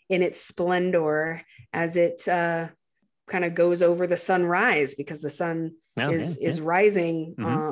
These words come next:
Speaker 1: on the other side, and it's, it's quite pretty, actually. And then all of a sudden, you get Cyndi Lauper's Good Enough song, like, over the credits.
Speaker 2: Yeah. Um, and it's,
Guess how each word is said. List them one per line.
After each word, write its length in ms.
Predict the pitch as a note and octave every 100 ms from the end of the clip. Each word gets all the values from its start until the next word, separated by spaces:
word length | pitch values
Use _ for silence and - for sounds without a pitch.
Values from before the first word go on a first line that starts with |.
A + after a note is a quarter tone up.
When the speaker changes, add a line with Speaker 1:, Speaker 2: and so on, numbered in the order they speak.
| D3+
Speaker 1:
on 80 | E3
the 120 | E3
other 160 | D#3 D3+
side, 320 | D#3+ D#3 D3+
and 120 | D3
it's, 320 | D3 - - - _ _
it's 160 | E4+ -
quite 220 | F#3+ D3+
pretty, 260 | - D#4+ D#3
actually. 540 | C#3+ - D3+ D3+ G3
And 180 | E3 F3+
then 260 | F#3+ F#3+ F#3+ - -
all 180 | F3+ A3+
of 80 | A#3+
a 40 |
sudden, 440 | - C4 A#3+ G3 F#3+
you 100 | F#3
get 240 | F#3+ F#3
Cyndi 360 | - A3+ A#3 A#3+
Lauper's 800 | A3+ A3+ G#3+ G3 F3+ E3+ - - _ _ _ _ _ _ _ _ E3
Good 200 | G#3 A3
Enough 680 | G#3+ F#3+ C3 - - - - _
song, 560 | - F3 D3+ C#3+ C#3 C#3
like, 240 | C#3+ C3 -
over 720 | F#3+ G3 F#3+ F#3 F3+ F3 F#3
the 140 | - D3
credits. 760 | - D#3 G#2 - - - - - - -
Speaker 2:
Yeah. 280 | F#2 G#2+ C3+ - _ _ _ A2+
Um, 280 | A#2 A#2
and 200 | G#2+ A#2
it's, 340 | A2+ G#2+ -